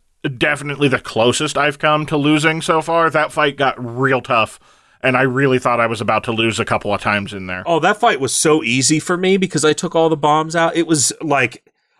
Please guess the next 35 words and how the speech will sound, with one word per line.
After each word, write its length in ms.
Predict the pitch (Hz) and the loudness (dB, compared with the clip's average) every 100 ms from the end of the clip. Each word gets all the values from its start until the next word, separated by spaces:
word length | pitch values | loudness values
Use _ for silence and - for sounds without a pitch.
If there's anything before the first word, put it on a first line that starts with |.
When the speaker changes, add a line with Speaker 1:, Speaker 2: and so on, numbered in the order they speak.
| - | -4
Speaker 2:
I 120 | 226 | -2
might 200 | 226 175 | 2 2
as 140 | 151 | 2
well 120 | 143 147 | 2 2
have 100 | 120 | 0
just 200 | 135 139 | -6 0
not 180 | 127 | 0
even 220 | 131 123 - | 0 -2 0
done 240 | 120 113 | 0 0
anything. 680 | 104 120 139 - - - _ _ _ - | -2 0 0 -2 -10 -16 _ _ _ -10
Speaker 1:
Okay. 140 | 104 | -2
Speaker 2:
It 80 | 165 | 0
was 120 | 214 | 2
just 300 | 220 - - | 0 2 2
so 340 | - 127 131 131 | 2 2 0 -2
easy. 720 | 117 117 117 143 147 165 160 _ _ - | -4 -2 0 2 2 0 -4 _ _ -10
Speaker 1:
Well, 160 | 110 123 | -2 0
Speaker 2:
As 80 | |
Speaker 1:
then 100 | 135 | 2
I 80 | 131 | 0
Speaker 2:
you 40 | 135 | 0
Speaker 1:
guess 140 | 131 | 0
Speaker 2:
from 120 | 139 | -2
Speaker 1:
I, 20 | |
Speaker 2:
before. 580 | 101 98 - 92 90 90 _ _ _ _ | -2 -4 -4 -4 -4 -10 _ _ _ _
Speaker 1:
I 100 | 123 | -4
guess 220 | 127 135 147 | -2 -2 0
I 100 | 139 | 0
made 220 | 139 131 | 0 -2
the 80 | 131 | 0
wrong 220 | 139 139 | 0 0
decision 440 | 147 214 202 185 | -2 -2 0 0
then, 200 | 156 143 | 0 0
didn't 240 | 165 175 135 | 0 0 0
I? 220 | 107 | -2